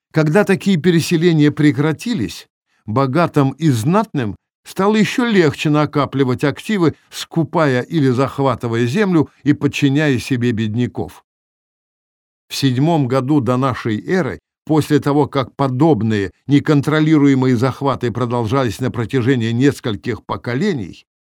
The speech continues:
верховные советники при дворе наконец-то предложили бороться с концентрацией земельной собственности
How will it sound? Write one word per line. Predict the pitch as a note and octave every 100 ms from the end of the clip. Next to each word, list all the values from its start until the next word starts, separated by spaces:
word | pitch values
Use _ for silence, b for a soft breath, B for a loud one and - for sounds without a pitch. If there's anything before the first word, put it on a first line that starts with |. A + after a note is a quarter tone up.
| _ _ _ _ -
верховные | B2 D#3+ C#3 G3+ F3 D#3+ D3
советники | - D#3+ C#3+ F3 - C3+ B2 C#3
при | A#2 C3
дворе | B2 A#2 C3+ F#3+ - _ _ _ _ -
наконец-то | D#3 E3 E3 D#3+ F3+ - -
предложили | D#3+ E3 C#3+ D3+ B2 D#3+ D#3
бороться | C3 D#3 F#3 G#3 B2 - B2+ G2 -
с | - -
концентрацией | D3+ B2+ D#3 C#3 A#2 D3+ B2 - B2
земельной | G2 C#3+ C#3 A#2+ A#2+
собственности | A2 G3+ - - D3+ C3+ - C#3